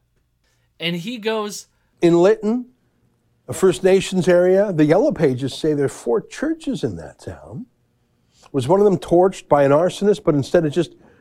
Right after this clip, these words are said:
Speaker 2: burning the church, it burned the whole village and killed two people, maybe more? Is that what happened? I don't know. And frankly, if it were what happened, I don't know if we'd find out. Some crimes we're just not allowed to know.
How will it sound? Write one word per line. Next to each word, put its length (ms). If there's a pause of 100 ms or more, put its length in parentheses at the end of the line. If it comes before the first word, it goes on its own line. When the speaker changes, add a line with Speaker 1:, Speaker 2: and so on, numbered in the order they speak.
(220)
Speaker 2:
burning 160
the 80
church, 340
it 120
burned 200
the 60
whole 200
village 420
and 100
killed 320 (140)
two 120
people, 300
maybe 220
more? 340 (320)
Is 80
that 140
what 80
happened? 320 (640)
I 100
don't 140
know. 280 (540)
And 140
frankly, 480
if 120
it 100
were 260
what 100
happened, 400 (120)
I 100
don't 200
know 140
if 120
we'd 120
find 360
out. 320 (640)
Some 280
crimes 520
we're 80
just 200
not 160
allowed 240
to 80
know. 380